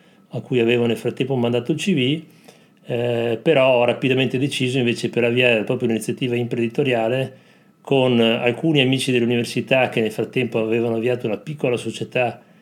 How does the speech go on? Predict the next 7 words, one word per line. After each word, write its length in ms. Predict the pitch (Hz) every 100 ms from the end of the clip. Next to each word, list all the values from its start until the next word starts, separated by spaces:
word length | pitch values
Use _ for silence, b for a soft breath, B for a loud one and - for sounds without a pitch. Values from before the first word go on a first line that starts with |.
| b _
che 120 | 120
lavorava 420 | 104 107 110 113
nel 120 | 107
mondo 260 | 104 113 110
della 260 | 107 101 98
business 680 | 101 104 113 107 98 - 113 101
intelligence, 1040 | 123 131 135 101 104 113 151 156 180 170